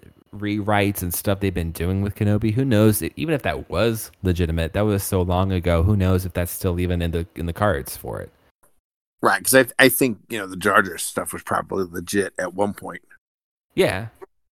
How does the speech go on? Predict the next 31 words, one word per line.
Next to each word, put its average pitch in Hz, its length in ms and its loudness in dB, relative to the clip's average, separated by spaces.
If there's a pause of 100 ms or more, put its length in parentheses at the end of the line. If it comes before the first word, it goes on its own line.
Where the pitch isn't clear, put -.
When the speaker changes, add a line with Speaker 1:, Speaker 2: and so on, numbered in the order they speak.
(560)
Speaker 2:
And 135 80 6
I'd 151 100 4
still 135 160 -2
like 104 120 -6
to - 60 -12
see - 180 -2
that 107 220 -6
somehow. 90 400 -10 (720)
Speaker 1:
I 143 120 -4
wonder, 147 800 0 (500)
okay, 117 480 -4
so - 140 -6
he 151 120 0
said, 165 320 0 (360)
or, 110 260 -4
or 120 340 0 (140)
it's 120 220 0
being 165 260 2
said 143 220 0
that 104 80 -6
there 110 180 4
are 104 60 2
nine 101 480 2
different 95 440 -6
series 82 640 -6
right 80 220 -14
now 67 240 -20 (120)
for 95 100 -18
Disney 82 240 -18
Plus, - 260 -12
right? 95 180 0